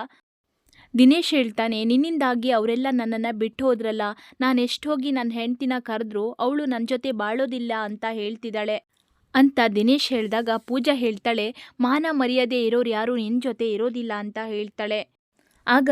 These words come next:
ದಿನೇಶ್ ಹೇಳ್ತಾನೆ, "ನಿನ್ನತ್ರ ಯಾರ್ ಮಾತಾಡ್ತಾ ಇರೋದು? ನಾನು ನನ್ ಕಲ್ಯಾಣಿ ಹತ್ರ ಮಾತಾಡ್ತಿದ್ದೀನಿ, ನೀನ್ ಸ್ವಲ್ಪ ಬಾಯ್ ಮುಚ್ಕೊಂಡಿರು" ಅಂತ ಹೇಳ್ತಾನೆ. "ನೋಡ್ ಕಲ್ಯಾಣಿ, ನಾನ್ ಎಷ್ಟ್ ದಿನ ಅಂತ ಒಂಟಿಯಾಗಿರ್ಲಿ, ನನ್ನನ್ನ ನೋಡ್ಕೊಳ್ಳೋದಕ್ಕಂತ ಯಾರಾದ್ರೂ ಬೇಕಲ್ವಾ?" ಅಂತ ಹೇಳ್ದಾಗ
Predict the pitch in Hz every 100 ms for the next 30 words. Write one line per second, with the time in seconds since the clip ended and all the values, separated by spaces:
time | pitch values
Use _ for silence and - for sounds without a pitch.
0 | 269 220 226 262 - 233 208 233 220 220
1 | 254 320 311 277 214 220 240 214 214 226
2 | 214 214 208 208 208 240 269 254 233 226
3 | 220 233 269 285 262 214 220 214 202 240
4 | 226 226 214 214 214 262 294 269 - 240
5 | 202 226 254 240 - 233 214 214 233 208
6 | 214 226 202 214 214 214 214 _ _ _
7 | _ _ - 247 285 - 277 247 233 226
8 | 226 214 220 220 - 254 262 240 214 214
9 | 220 202 220 254 226 208 208 208 214 226
10 | 262 277 277 233 226 277 269 233 220 214
11 | 208 220 220 214 208 262 233 247 214 220
12 | 240 254 233 214 208 208 220 208 214 220
13 | 233